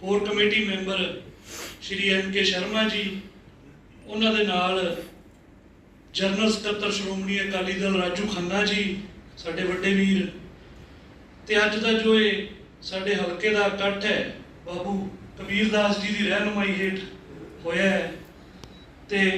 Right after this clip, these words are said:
ਉਹਨਾਂ ਦੇ ਨਾਲ ਮੇਰਾ ਛੋਟਾ ਵੀਰ ਅੰਮ੍ਰਿਤਪਾਲ ਸਿੰਘ ਲੰਗ,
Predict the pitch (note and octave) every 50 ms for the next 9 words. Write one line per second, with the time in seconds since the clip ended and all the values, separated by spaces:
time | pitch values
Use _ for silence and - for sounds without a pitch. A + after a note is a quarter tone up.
0 | F#3+ - - G#3 G#3 A3 A#3 A#3 A#3 A#3+ A3+ G#3 G3+ G3+ G3+ G3+ G3 G3 F#3+ F#3+
1 | - - - - - F#3+ F#3+ F#3+ F#3+ F#3+ F#3 - G3 F#3 - G3+ G3 G3 G3 G3
2 | G3+ G3 G3+ G3 G3 G3 G#3 G#3+ G3+ G3+ G#3+ - - F#3 F#3 F#3 F#3 F3+ - G#3
3 | G#3 G3+ F#3 F3 F3 F3 F#3+ G3+